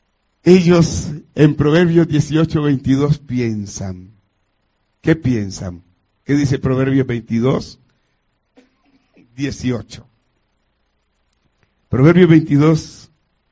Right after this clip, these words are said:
perdón, dieciocho veintidós. El que encontró esposa,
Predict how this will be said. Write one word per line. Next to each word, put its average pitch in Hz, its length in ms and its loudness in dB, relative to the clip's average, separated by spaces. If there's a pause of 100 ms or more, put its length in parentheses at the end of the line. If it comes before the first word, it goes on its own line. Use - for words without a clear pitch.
(360)
perdón, 151 460 -2
dieciocho 156 760 0
veintidós. 117 840 -8 (3250)
El 175 360 2
que 175 140 4
encontró 175 680 2
esposa, 131 920 -2